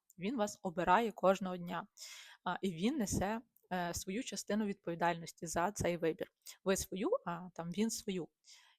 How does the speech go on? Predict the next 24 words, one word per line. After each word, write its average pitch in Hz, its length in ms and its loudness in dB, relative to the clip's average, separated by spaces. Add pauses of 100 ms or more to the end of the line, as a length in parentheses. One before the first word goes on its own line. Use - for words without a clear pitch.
(100)
І, 175 380 -4
як 180 220 -6
на 175 60 -10
мене, 269 240 -6
це 220 260 -6
от - 200 -6
найбільш 180 440 -6
така 185 300 -2
важлива, 170 600 -2 (200)
напевно, 165 380 -6
риса, 196 420 -2 (260)
е, 185 280 -4
дійсно 180 500 -4 (480)
сильної 180 460 2
людини, 214 360 -2
якщо - 340 -8
вона, 185 320 -2 (560)
е, 175 180 -6 (180)
готова 190 500 4
бути 175 300 -4
з - 100 -8
вами, 175 380 0 (460)
м, 165 300 -8
щирою, 285 560 2